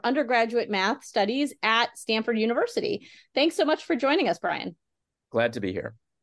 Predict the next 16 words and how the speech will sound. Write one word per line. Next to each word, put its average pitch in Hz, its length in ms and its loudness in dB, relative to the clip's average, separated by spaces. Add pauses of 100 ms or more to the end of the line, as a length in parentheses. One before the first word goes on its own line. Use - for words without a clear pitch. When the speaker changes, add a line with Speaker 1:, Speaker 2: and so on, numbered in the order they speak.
(440)
Speaker 1:
So, 311 440 4
uh, 262 180 4
we 359 160 4
decided 370 460 2
to 277 280 -2
ask 262 280 0
you 349 80 2
to 370 60 0
come 240 220 -4
on 214 200 0
to 233 80 -4
talk 226 260 -2
about 190 380 0
California's 233 840 0
math 214 480 0 (160)
frameworks. 233 720 -2